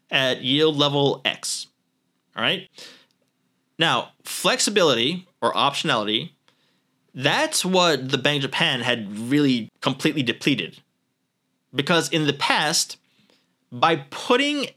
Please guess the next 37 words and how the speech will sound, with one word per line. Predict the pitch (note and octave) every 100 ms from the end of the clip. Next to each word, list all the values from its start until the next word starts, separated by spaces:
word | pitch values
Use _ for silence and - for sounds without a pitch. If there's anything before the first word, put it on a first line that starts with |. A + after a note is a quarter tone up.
| _ _
an | F3 D3+ -
explicit | D3 - - - - G#3+ A3 A#3+ D#3+ -
red | B2 B2 B2 C#3+ G#3 G#3
line, | F#3 F#3 F#3 F#3
hard | E3+ - - - F#3 A3 G3+
level | F#3 F3+ F#3+ F3+ - _ _ _
cap | - - C3 A#2 - _ _ -
of | C3+ B2+
where | A#2+ C3 E3+ G3 G3+
they | F#3
will | F3+ E3
step | D3+ - - E3+
in | F3+ E3
and | D3 -
offer | B2+ D3 D3+ F3+
to | D3+ B2+ C#3 -
buy | - C#3+ D3 C3+
or | A#2+
defend | A#2 B2 - - - F#3+ D3+ C#3 C#3 - - - _ _ _ A#2+
J | - E3 F3+
G | F3+
B | F3
yields | E3+ E3 D#3
from | D3+ C#3
going | B2+ C#3+ C#3 -
any | D3+ E3+
higher, | D#3 A2+ E2
be | A#2+
it | F#2
twenty-five | - F#3 F3+ F3+
basis | E3+ E3
points, | - E3+ D#3+
fifty | - D3+ D3
basis | D3 C#3
points, | D3 C#3+ C#3
or |
whatever. | A#2+ B2 F2 -